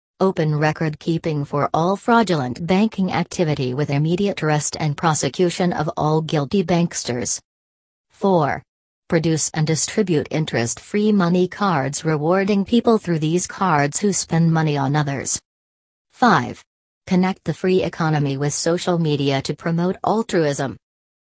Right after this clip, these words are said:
Six. Create a new financial system based on compassion and altruism. Seven. Eliminate all interest and fees. Eight. Banks are required to pay treble damages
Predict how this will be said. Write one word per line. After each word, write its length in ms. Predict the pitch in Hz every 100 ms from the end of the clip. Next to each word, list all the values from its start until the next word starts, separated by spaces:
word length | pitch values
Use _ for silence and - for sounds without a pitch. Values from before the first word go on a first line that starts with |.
| _
Six. 520 | - 202 - - - - _ _ _ -
Create 380 | - 165 160 165
a 80 | 160
new 300 | 165 175 190
financial 560 | 160 156 170 175 151
system 480 | 139 - 208 175 147
based 320 | 143 147 - 156
on 220 | 147 135
compassion 720 | 170 160 - 185 180 175 180
and 240 | - 165
altruism. 760 | - 170 185 - 160 143 143 120 - _ _ _ _ _ _ -
Seven. 500 | - 160 135 117 113 _ _ _ _
Eliminate 520 | 170 185 208 202 185 -
all 300 | 170 160 143
interest 500 | 143 139 139 127 - -
and 180 | 151 131
fees. 600 | - 143 127 92 - - _ _ _ _ _ _ -
Eight. 360 | 160 - - - _ _ _ -
Banks 480 | 160 196 240 - -
are 180 | 185 170
required 580 | 156 - 170 160 156 160
to 80 |
pay 300 | 170 - 190
treble 460 | 190 - 185 156 151
damages 800 | 151 143 143 147 135 127 -